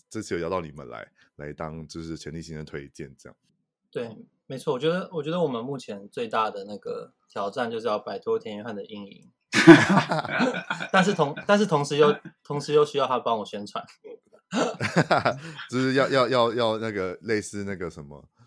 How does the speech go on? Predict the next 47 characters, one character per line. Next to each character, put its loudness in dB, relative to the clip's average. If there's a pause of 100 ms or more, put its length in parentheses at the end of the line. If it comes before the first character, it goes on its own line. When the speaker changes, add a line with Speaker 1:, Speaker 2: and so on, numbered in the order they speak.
(360)
Speaker 1:
呃， -12
共 -2
生 -6
的 -8
概 -6
念。 -12 (720)
Speaker 2:
对。 -4
Speaker 1:
<laughs> -2
不 -2
能 0
寄 -8
生， -6
要 -2
共 -6
生。 -8 (600)
Speaker 2:
对， -2 (240)
Speaker 1:
对。 -12
Speaker 2:
没 -8
错。 -2 (160)
Speaker 1:
对。 -8 (640)
但 -2
小 -4
安， -2 (260)
因 -8
为 -6
主 -10
唱， -10
呃， -4
小 -10
安 -4
算 -10
主 -14
唱 -10
嘛， -16
然 -16
后 -10
那 -8
时 -12
候 -4
其 -8
实 -8
在 -2
Your -2
Call -6
之 -10
前， -12
Speaker 2:
嗯。 -20